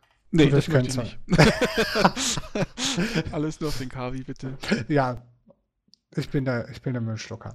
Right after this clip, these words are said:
Speaker 2: Alles gut.
Speaker 1: Vielleicht sollten wir noch mal ganz kurz erklären, was wir mit dem Podcast jetzt noch so vorhaben. Also, wir haben ja gesagt, wir wollen, äh, den alle vierzehn Tage so auf den Markt werfen. Also,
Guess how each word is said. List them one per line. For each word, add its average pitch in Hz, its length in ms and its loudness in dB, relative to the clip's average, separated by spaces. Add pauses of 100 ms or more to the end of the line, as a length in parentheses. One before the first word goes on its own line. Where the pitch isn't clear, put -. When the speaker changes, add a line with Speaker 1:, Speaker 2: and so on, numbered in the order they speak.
(100)
Speaker 2:
Alles 120 260 -6
gut. - 80 -4
Speaker 1:
Vielleicht 170 280 6
sollten 208 200 -2
wir 226 60 -2
noch 220 100 0
mal 214 100 0
ganz 208 160 -4
kurz - 200 -4
erklären, - 560 -4
was 185 140 -4
wir 185 60 -4
mit 180 60 -2
dem 175 120 -4
Podcast - 400 -6
jetzt 180 140 -6
noch 170 80 -4
so 151 120 -8
vorhaben. 180 520 0
Also, 170 320 2 (160)
wir 170 180 -2
haben 196 100 2
ja 180 80 2
gesagt, - 320 -2
wir 156 100 -4
wollen, 175 380 0
äh, 170 320 0
den 165 360 -2
alle 170 200 -2
vierzehn 165 320 -2
Tage 185 400 2 (360)
so 202 220 -4
auf 180 100 -4
den 185 140 -4
Markt 170 260 -2
werfen. 202 480 -4
Also, 139 440 -6